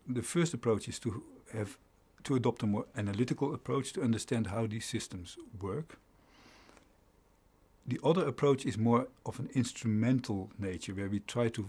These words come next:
develop tools and test instruments to make them work better. There's a,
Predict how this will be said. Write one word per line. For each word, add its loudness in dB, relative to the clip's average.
develop 0
tools 0
and -4
test 0
instruments -2
to -4
make 0
them -6
work -6
better. -6
There's 10
a, 4